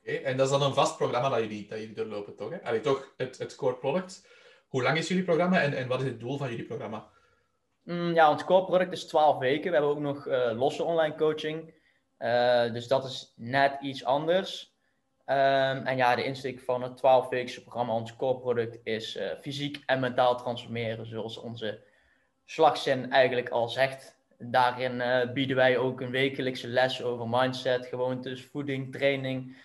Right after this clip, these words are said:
Speaker 2: met daarin mooie opdrachten om ervoor te zorgen, eh, dat het implementeren van de kennis een stuk makkelijker wordt. Want ja, dit heeft weer met dat actie ondernemen te maken. Ze kunnen die, eh, lessen wel lezen en, eh, dat is allemaal leuk en aardig.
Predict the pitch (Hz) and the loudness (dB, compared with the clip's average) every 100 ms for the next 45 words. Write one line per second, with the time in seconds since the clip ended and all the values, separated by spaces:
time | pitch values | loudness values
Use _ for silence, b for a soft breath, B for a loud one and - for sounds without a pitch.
0 | B - 131 131 131 127 131 135 131 135 | B 0 2 2 0 0 2 2 2 0
1 | - 131 127 127 127 123 123 123 123 127 | 2 0 0 -4 -4 -4 -8 -8 -8 -8
2 | 127 123 120 120 113 113 B B B - | -2 0 0 0 -2 -2 B B B -10
3 | 110 113 113 113 110 117 123 127 - 143 | -6 -2 -2 -2 -2 -2 -4 -4 -4 -4
4 | 131 131 123 151 156 143 131 131 127 135 | 0 0 0 4 6 6 4 0 2 4
5 | 131 127 127 127 - - 120 120 - 123 | 4 4 -2 -4 -8 -12 -10 -10 -8 -8
6 | 120 120 - 120 117 120 120 - _ _ | -2 -2 -2 -10 -6 -4 -4 -8 _ _
7 | _ - 110 104 - - 85 - 113 110 | _ -6 -2 -2 -6 -10 -8 -8 -10 -10
8 | 113 107 110 110 - - 151 - 143 131 | -6 -6 -6 -8 -8 0 0 0 -6 -8
9 | 127 - 143 127 127 123 113 113 117 117 | -10 -8 -4 0 0 0 -2 -6 -4 0
10 | 110 110 110 B B B - - 151 135 | 0 0 -6 B B B -14 -2 0 0
11 | 127 123 120 117 113 120 135 131 117 127 | -4 -2 -2 0 2 4 4 4 2 4
12 | 156 147 - 143 139 117 117 117 113 107 | 4 4 0 4 6 6 0 -2 -4 -4
13 | 104 110 - 113 113 113 113 113 113 127 | -6 -6 -4 -4 -8 -6 -4 -2 2 2
14 | 123 123 | 4 0